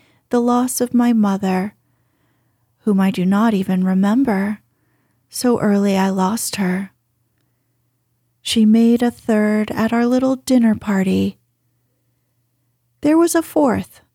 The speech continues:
Mademoiselle de la Fontaine, a lady such as you term,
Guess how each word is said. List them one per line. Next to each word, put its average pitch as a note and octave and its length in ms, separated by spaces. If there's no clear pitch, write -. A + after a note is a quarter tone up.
Mademoiselle C4 1200
de A3+ 180
la A3 120
Fontaine, F#3 920
a B3+ 120
lady C4 500
such - 500
as B3 240
you A#3+ 140
term, G#3+ 640